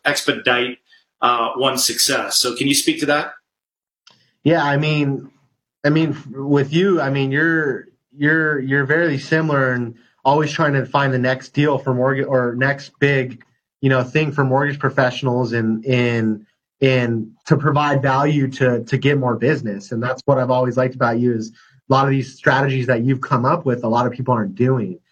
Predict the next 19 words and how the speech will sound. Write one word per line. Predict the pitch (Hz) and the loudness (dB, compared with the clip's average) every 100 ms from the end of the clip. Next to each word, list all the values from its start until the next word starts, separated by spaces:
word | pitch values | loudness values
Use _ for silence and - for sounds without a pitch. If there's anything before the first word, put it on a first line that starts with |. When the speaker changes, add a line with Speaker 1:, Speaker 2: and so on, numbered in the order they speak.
| _ | _
Speaker 2:
So | - 147 | 0 2
it | |
gives | 147 147 | 2 0
you | 151 | 0
a | |
competitive | 147 120 151 147 143 117 | 0 -2 0 0 0 0
advantage, | 110 107 135 165 143 110 104 - _ _ _ 127 | -2 0 2 2 0 -2 -6 -14 _ _ _ 0
uh, | 120 120 | 2 2
in | 139 | 2
the | 127 | 2
marketplace | 123 170 156 - 135 117 113 | 0 0 -2 0 0 0 0
because | 127 117 127 113 | -2 2 0 2
no | 139 160 | 2 2
one | 151 | 2
around | 139 139 151 143 | 0 0 0 0
you | |
is | 113 | -2
doing | - 139 151 135 120 | 2 2 2 0 0
what | 120 120 110 | 0 0 -4